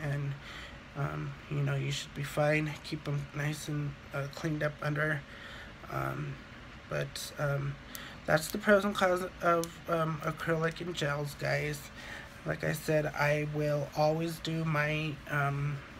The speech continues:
gel. I did acrylic once, and it was just, I wasn't liking the, you know, the color right, and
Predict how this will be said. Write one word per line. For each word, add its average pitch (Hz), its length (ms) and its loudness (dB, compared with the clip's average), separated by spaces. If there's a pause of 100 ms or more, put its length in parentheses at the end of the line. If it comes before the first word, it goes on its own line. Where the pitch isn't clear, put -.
(200)
gel. 139 400 6
I 139 140 4
did 143 240 0
acrylic 147 520 2
once, 147 380 0
and 143 100 0
it 139 180 0
was 139 260 0
just, - 560 -6 (500)
I 143 80 0
wasn't 143 380 4
liking 143 320 2
the, 143 80 2 (500)
you 139 140 0
know, 135 160 0
the 131 220 -6 (140)
color 175 400 8
right, 156 460 4 (120)
and 139 260 -2